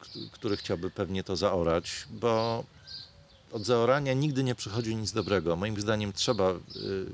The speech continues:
i należałoby zreformować media publiczne, chociażby zapewniając im stabilne finansowanie.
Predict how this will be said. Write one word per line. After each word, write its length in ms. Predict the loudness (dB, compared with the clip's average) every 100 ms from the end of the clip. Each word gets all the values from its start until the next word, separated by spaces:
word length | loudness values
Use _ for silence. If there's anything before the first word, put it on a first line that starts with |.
| -10
i 200 | -10 -8
należałoby 920 | -2 2 2 2 2 2 2 2 2
zreformować 580 | 0 -2 -2 -2 0 0
media 220 | 0 0
publiczne, 580 | -2 -4 -6 -6 -6 -8 -10 -16 -18 -16 -16 -18 -20 -16 -6
chociażby 480 | -2 2 2 2
zapewniając 640 | 2 0 0 0 2 0 -4
im 100 | -2
stabilne 440 | 0 2 2 2
finansowanie. 840 | 0 0 0 0 0 0 0 -4